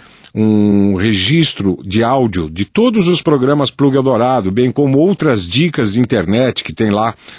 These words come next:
o título de Infodrops. Bom, na realidade, esse site, w w w ponto intermatica ponto org,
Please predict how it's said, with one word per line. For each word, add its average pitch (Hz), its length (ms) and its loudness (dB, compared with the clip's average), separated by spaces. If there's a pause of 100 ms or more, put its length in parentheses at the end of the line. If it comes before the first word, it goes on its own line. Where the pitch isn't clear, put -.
(140)
o 104 120 -4
título 117 360 -2
de 104 360 0 (200)
Infodrops. 123 880 -2 (1000)
Bom, 123 200 -2
na 135 140 0
realidade, 151 520 0
esse 139 180 0
site, 107 640 -2
w 101 320 -2
w 98 260 -2
w 82 320 -2
ponto 95 340 -4
intermatica 92 760 -2
ponto 98 340 -4
org, 104 400 -2